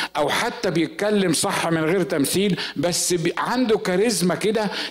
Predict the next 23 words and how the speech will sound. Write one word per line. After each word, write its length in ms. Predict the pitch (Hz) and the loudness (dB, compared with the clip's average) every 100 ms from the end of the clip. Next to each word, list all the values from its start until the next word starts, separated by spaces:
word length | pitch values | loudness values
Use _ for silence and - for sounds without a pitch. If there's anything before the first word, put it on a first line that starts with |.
| - | -4
تخليني 600 | 170 147 175 226 240 202 | -2 0 2 2 2 0
قاعد 400 | 220 208 196 185 | 0 0 0 0
قدامه 500 | 165 160 202 196 180 | 0 0 0 2 2
مشدود. 720 | 165 - 147 208 147 104 - - - _ _ _ _ _ | 2 0 2 4 2 0 -6 -8 -8 _ _ _ _ _
لا، 220 | 123 156 180 | -2 0 2
لا، 140 | 165 | 2
لا، 160 | 160 139 | 2 2
مش 200 | 135 123 | 2 2
دول 240 | 202 202 | 2 2
اللي 180 | 143 131 | 2 2
الرب 320 | 123 147 135 | 2 0 0
بيتكلم 560 | 117 113 - 123 113 104 | 0 0 0 0 0 0
عنهم. 320 | 101 90 101 _ _ _ _ _ _ _ _ - - - - | 0 -2 -6 _ _ _ _ _ _ _ _ -12 -8 -6 -2
لكن 280 | 143 170 156 | -2 0 2
الرب 300 | 202 220 190 | 2 2 2
بيتكلم 460 | 185 202 208 190 | 0 0 2 2
عن 240 | 160 170 175 | 2 2 2
مين؟ 200 | 190 160 | 2 0
عن 280 | 110 127 | 0 2
ناس 400 | 143 156 151 - | 4 2 0 -2
تعرف 520 | - 143 135 143 135 - | -2 -2 0 0 -2 -4
تحني 680 | - 135 - 131 127 123 | -4 -2 -2 0 2 2
ركبها، 520 | 120 110 110 92 85 | 2 0 0 -2 -4